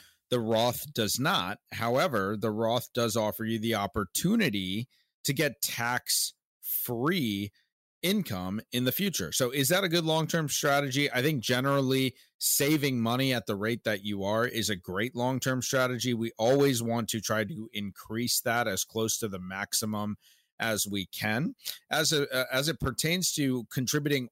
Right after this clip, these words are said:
all of your contributions to the Roth starting in twenty twenty-three,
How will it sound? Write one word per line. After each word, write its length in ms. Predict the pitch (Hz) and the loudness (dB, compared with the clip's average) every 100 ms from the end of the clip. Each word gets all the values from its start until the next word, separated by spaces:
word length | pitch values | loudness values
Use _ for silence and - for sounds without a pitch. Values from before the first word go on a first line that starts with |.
| - | -2
all 360 | 120 175 233 | 2 4 4
of 160 | 151 107 | 0 -2
your 460 | 110 110 104 101 - | -2 0 0 -2 -4
contributions 720 | 110 107 104 107 101 113 101 - | -4 -2 -2 -2 -2 -2 -2 0
to 100 | 113 | 0
the 120 | 98 | -2
Roth 440 | 95 104 107 107 | -2 0 0 0
starting 540 | - - - 117 117 113 | 0 0 2 2 0 -2
in 120 | 101 | -4
twenty 320 | - 117 110 | -4 -4 -4
twenty-three, 880 | - 107 101 - 175 233 143 107 | -4 -6 -6 -6 -4 0 2 0